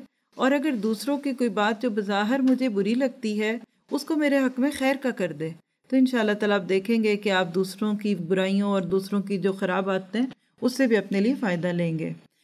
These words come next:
کیا خوبیاں ہیں اس نبی کی؟ یؤمن باللہ و یؤمن للمؤمنین۔ اللہ پر ایمان رکھتا ہے اور اہل ایمان پر اعتماد کرتا ہے۔ یعنی کوئی بد اعتماد نہیں، بدگمان نہیں کہ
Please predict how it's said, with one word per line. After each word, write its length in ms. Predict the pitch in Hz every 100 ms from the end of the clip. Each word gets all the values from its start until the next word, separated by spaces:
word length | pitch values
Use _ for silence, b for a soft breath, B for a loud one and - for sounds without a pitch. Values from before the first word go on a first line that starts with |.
| _ -
کیا 140 | 262 269
خوبیاں 340 | 269 240 277
ہیں 120 | 269
اس 160 | 277 277
نبی 240 | 240 247
کی؟ 200 | 254 294 381 _ _ -
یؤمن 380 | 214 262 302 294
باللہ 640 | 269 254 233 226 214 214 214
و 60 |
یؤمن 420 | 214 214 247 262 262
للمؤمنین۔ 1200 | 262 233 220 214 202 202 220 254 226 190 175 165 - _ _ _ -
اللہ 240 | 226 269 311
پر 100 | 311
ایمان 300 | 285 269 277
رکھتا 460 | 247 214 196 202 214
ہے 240 | 196 175 - _ -
اور 120 | 262
اہل 180 | 285 285
ایمان 420 | 277 247 220 226
پر 180 | 240 262
اعتماد 460 | 247 240 208 196 202
کرتا 420 | 196 185 - 175
ہے۔ 140 | 165 165 196
یعنی 220 | 247 269
کوئی 160 | 277
بد 220 | 226 233 240
اعتماد 420 | 240 226 208 214 220
نہیں، 260 | 220 220 220
بدگمان 560 | 208 185 202 196 220
نہیں 320 | 226 226 226
کہ 100 | 226